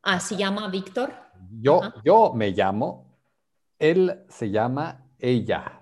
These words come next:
Speaker 2: se llama.
Speaker 1: Ajá.
Speaker 2: Ok, perfecto. Y Emilio, un-, otra pregunta.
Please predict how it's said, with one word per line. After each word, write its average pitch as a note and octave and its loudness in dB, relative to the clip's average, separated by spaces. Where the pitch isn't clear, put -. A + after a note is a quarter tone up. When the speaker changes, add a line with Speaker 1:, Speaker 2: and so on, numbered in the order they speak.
Speaker 2:
se F#2 -8
llama. C#2+ -12
Speaker 1:
Ajá. G3+ -10
Speaker 2:
Ok, F2+ -18
perfecto. - -12
Y A#2+ -2
Emilio, D#3 0
un-, D#3+ -6
otra C3 -2
pregunta. G2 -6